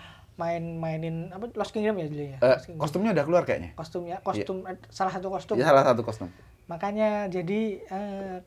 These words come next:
Speaker 1: teman-teman yang pengen Gunn jadi, apa namanya, eh, menara kendali D C kayaknya harus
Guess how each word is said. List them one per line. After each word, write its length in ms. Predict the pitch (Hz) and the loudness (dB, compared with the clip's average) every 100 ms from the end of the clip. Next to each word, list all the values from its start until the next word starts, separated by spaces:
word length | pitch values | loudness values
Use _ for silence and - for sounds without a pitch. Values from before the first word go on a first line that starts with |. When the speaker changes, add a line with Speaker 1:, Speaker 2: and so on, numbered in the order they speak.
| _ | _
Speaker 1:
teman-teman 420 | - 170 170 170 | -12 -8 -6 -4
yang 220 | 170 165 165 160 - - | -4 -4 -4 -6 -10 -8
pengen 460 | 180 160 165 160 160 | -4 -2 -2 -4 -2
Gunn 300 | 196 156 156 | -2 -2 -4
jadi, 500 | 156 151 151 151 156 - - - - - - | -6 -4 -6 -6 -10 -14 -20 -20 -20 -20 -16
apa 220 | 151 156 | -10 -8
namanya, 500 | 151 151 151 160 160 - - _ | -6 -6 -6 -6 -10 -12 -20 _
eh, 160 | 160 151 | -10 -8
menara 320 | 156 156 160 | -6 -4 -4
kendali 320 | 160 156 147 | -4 -4 -4
D 100 | 139 | -4
C 140 | 143 220 | 0 2
kayaknya 560 | 202 180 202 233 202 - - - - - | 2 0 4 4 2 -8 -20 -20 -20 -20
harus 680 | - 160 160 160 - - - | -8 -4 -2 -4 -8 -14 -18